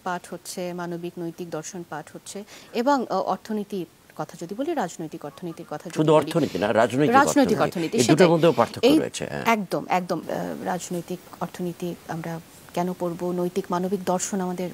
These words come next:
Speaker 1: আহ, কেন পাঠ করা উচিত, বিশ্ববিদ্যালয়গুলো কেমন পড়াচ্ছে, আরও কি পড়া উচিত, যে সংকটটার কথা মূলত আজমির, আহ, তুল্য যেই সংকটে রয়েছে, ওইখানে আপনার মতামত জানতে চাই।
Speaker 2: সংকট, আহ, শিক্ষা ব্যবস্থার সংকট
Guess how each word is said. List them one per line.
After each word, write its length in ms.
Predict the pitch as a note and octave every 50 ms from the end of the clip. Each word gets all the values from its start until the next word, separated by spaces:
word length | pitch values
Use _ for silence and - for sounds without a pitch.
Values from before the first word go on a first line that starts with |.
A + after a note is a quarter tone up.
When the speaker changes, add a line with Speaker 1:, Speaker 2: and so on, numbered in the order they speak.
| - - -
Speaker 1:
আহ, 100 | F3 F3 -
কেন 180 | F3 F3 F3+ F3+
পাঠ 220 | - F3 F3 -
করা 240 | - F#3+ F3 F3 F3
উচিত, 220 | F3 - A3 G#3+ G3
বিশ্ববিদ্যালয়গুলো 800 | G3 G3 - - A3 G3 G3+ F#3 - F#3+ F#3 F3+ F3+ F#3+ F3 F3
কেমন 300 | - F3 F3 F3 E3+ D#3+
পড়াচ্ছে, 420 | - C3+ C3+ A#2 - - - A#3 A#3 - - - - - - - -
আরও 140 | F3 F#3 G3
কি 120 | - -
পড়া 200 | - G3+ F#3+ G#3
উচিত, 180 | A3 - D4 C4+ - -
যে 120 | A#3 A#3+ C4+
সংকটটার 500 | - - B3+ B3 A#3 - C4+ - - B3 -
কথা 180 | A#3+ A#3 - A#3+
মূলত 220 | A#3+ A#3 A3+ -
আজমির, 440 | G#3+ F#3+ F#3 - G#3+ A3 A3 G3+ - -
আহ, 240 | E3 E3 D3 B2+ C3 - _ - -
তুল্য 260 | - F#3 F3 E3+ E3+
যেই 160 | E3 - F3 F3
সংকটে 420 | - F#3 F3 - E3 D#3 - - - -
রয়েছে, 220 | D3 G2 - - - - - - - _ -
ওইখানে 380 | - A3+ G#3+ - - G#3+ F#3+ F3
আপনার 260 | E3+ _ - F3+ - - E3 _ _ _ _ _ _ _ _ -
মতামত 380 | F3+ E3+ - F3+ E3+ F3 F3 -
জানতে 240 | E3 - F3 - F#3+
চাই। 160 | - - - - _ _ _ _ - - - - _ _ _
Speaker 2:
সংকট, 680 | - - - G#2+ G#2+ G2 - B2 B2 A2+ - _ - A2+
আহ, 300 | A2 G2+ F#2 F2 D2 C2 -
শিক্ষা 280 | - - - - D#3
ব্যবস্থার 380 | C#3+ D3 D3 D3 - - D#3 C#3
সংকট 360 | - - - C3+ C3+ C#3 C#3+